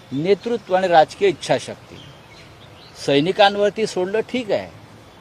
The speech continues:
सैनिकांवर सोडलं ना. काश्मीरच्या जबाबदारीची ज-, ब-, सुरक्षेची जबाबदारी सैनिकांवरच होती. काश्मीरच्या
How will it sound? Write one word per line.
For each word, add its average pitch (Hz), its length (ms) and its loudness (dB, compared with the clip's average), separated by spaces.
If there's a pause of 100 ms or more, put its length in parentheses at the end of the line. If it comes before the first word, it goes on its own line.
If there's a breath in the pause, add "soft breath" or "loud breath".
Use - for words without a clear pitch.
(1400)
सैनिकांवर 202 520 2
सोडलं 170 400 0
ना. 202 140 0 (2750)
काश्मीरच्या 220 600 4
जबाबदारीची 180 760 2
ज-, 165 100 -4
ब-, 139 280 -2
सुरक्षेची 175 580 -2
जबाबदारी 151 400 4
सैनिकांवरच 147 680 0
होती. - 180 -18 (3250)
काश्मीरच्या 185 840 4